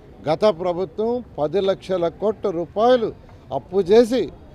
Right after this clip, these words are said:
ప్రజల మీద భారం వేసేసి వెళ్ళిపోయినా మా ముఖ్యమంత్రి గారికి ఉన్న అపార అనుభవంతో ఈరోజు ఒక్కొక్కటి బయటకు తీసుకొస్తున్నారు. ఈ నేపథ్యంలోనే మున్సిపల్ శాఖలో ఉన్న అనేక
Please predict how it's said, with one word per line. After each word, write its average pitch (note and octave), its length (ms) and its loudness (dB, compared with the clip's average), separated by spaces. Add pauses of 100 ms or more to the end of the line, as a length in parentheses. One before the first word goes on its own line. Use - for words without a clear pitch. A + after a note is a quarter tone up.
(240)
ప్రజల F#3 340 2
మీద G#3+ 180 0
భారం F3 480 2
వేసేసి F#3+ 440 -2
వెళ్ళిపోయినా F3 640 -6 (1000)
మా D3+ 140 -2
ముఖ్యమంత్రి F#3+ 580 -4
గారికి E3 340 -4
ఉన్న D3+ 120 -8
అపార E3 400 0
అనుభవంతో D#3+ 460 -2
ఈరోజు C#3 600 -6 (400)
ఒక్కొక్కటి F#3+ 520 -2
బయటకు F3 260 -2
తీసుకొస్తున్నారు. B2+ 680 -10 (1160)
ఈ F#3+ 140 0
నేపథ్యంలోనే G3+ 960 -2 (380)
మున్సిపల్ F3+ 380 -4
శాఖలో E3+ 440 -4
ఉన్న E3 160 -6
అనేక D3+ 760 -4